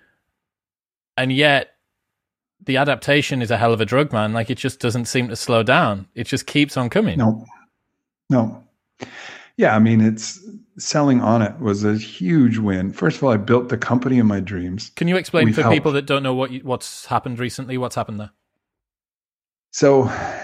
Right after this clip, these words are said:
Speaker 2: two thousand ten, um, I founded a company called Onnit, and the idea was total human optimization. It was about putting all of the best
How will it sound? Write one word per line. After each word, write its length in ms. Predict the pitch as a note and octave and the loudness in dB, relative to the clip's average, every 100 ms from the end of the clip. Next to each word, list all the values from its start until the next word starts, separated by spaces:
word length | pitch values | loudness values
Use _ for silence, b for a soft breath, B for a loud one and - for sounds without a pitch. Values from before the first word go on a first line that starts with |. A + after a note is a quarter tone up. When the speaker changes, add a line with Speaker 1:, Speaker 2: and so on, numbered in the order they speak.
| B | B
Speaker 2:
two 140 | - E3+ | 0 2
thousand 420 | D3 C3+ A#2+ A2 | 4 4 4 2
ten, 560 | A2 G#2 F#2+ F#2+ - - | 0 -2 -2 -6 -12 -8
um, 640 | A2 G2 F#2 F2+ F2+ - - | -2 0 0 -2 -4 -8 -16
I 300 | E3+ G#2 G2 A2 _ _ _ _ _ _ _ _ | -4 -2 -2 -6 _ _ _ _ _ _ _ _
founded 460 | - A2 A#2 A2 | -2 2 4 2
a 40 | G#2 | 0
company 400 | - F#2+ G2 G2 | -2 -2 -2 -4
called 280 | - F#2+ F#2+ | -4 -4 -2
Onnit, 420 | G2 F#2 F2+ - | -4 -4 -6 -4
and 240 | G2 F#2+ | -2 0
the 100 | G2+ | 0
idea 420 | F#2+ F#2+ C3+ B2+ | 0 0 4 4
was 480 | A2 G#2 F#2+ - - - | 4 2 0 -4 -12 -14
total 400 | - A#2 A#2+ A2+ | 0 2 4 2
human 300 | A2 G#2 F#2+ | 2 2 2
optimization. 680 | F#2 F2+ F#2+ F2+ F2 - G#2 | -2 -6 -8 -8 -8 -10 -10
It 60 | |
was 160 | F2+ F2+ | -8 -6
about 360 | G2 F#2 F#2+ - | 0 0 0 0
putting 340 | B2 G#2+ G2 | 4 4 2
all 340 | - G2+ G#2+ G#2 | 0 2 4 2
of 160 | G2 | -2
the 100 | G#2+ | -6
best 580 | G2+ A2+ G#2+ G#2+ - - | -6 0 0 0 -8 -14